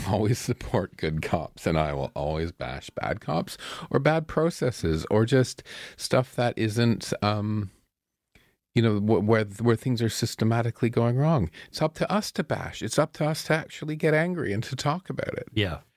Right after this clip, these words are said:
Speaker 1: Right? Other this blind, ooh, you say one thing bad about the police and you're bashing police. Come on,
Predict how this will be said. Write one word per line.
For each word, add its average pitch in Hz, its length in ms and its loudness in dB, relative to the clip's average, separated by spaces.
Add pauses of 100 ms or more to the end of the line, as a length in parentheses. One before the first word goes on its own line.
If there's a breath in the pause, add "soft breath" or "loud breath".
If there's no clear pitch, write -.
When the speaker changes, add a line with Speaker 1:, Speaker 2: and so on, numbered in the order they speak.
(160)
Speaker 1:
Right? 147 300 4
Other 143 220 2
this 143 160 0
blind, 143 480 2
ooh, 240 320 6 (100)
you 110 160 6
say - 180 2
one 117 280 -2
thing 107 160 -4
bad 76 180 0
about 92 240 -4
the 80 100 -6
police - 460 -4
and 82 100 0
you're 69 120 2
bashing - 440 -2
police. - 360 -4
Come 82 340 -4
on, 67 300 -6